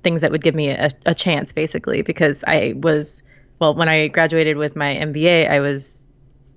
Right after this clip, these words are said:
twenty-two. Yeah, twenty-two. So still pretty young, um, you know, still wet behind the ears, that kind of thing. So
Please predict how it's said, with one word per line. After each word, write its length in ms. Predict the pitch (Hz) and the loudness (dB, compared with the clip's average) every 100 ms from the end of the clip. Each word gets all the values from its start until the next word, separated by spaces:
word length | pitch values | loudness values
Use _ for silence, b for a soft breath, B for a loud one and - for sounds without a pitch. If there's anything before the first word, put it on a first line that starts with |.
| _ _ - | _ _ -12
twenty-two. 1700 | - 170 165 160 156 156 151 151 - - - - _ - 202 269 330 | -6 -4 -2 -2 -2 -2 -2 -4 -8 -12 -14 -18 _ 0 4 4 4
Yeah, 200 | 196 160 | 2 0
twenty-two. 580 | - 196 175 - 160 147 B B B | 0 -4 -4 -2 -2 -2 B B B
So 120 | - | -8
still 240 | 185 - 262 | -4 2 4
pretty 220 | 277 202 | 4 2
young, 480 | 170 165 160 151 165 - | 4 2 0 -6 -12 -8
um, 460 | 160 151 147 139 - | -6 -6 -10 -16 -12
you 140 | 175 | -8
know, 260 | 151 147 143 - | -6 -8 -10 -20
still 240 | - 196 | -6 0
wet 140 | 180 160 | 2 2
behind 260 | 160 165 | 2 0
the 80 | 160 | -2
ears, 200 | 156 151 | -4 -2
that 120 | 156 | -2
kind 140 | - 151 | -2 -6
of 80 | 139 | -4
thing. 240 | - - | -6 -4
So 320 | - 160 151 | 4 6 6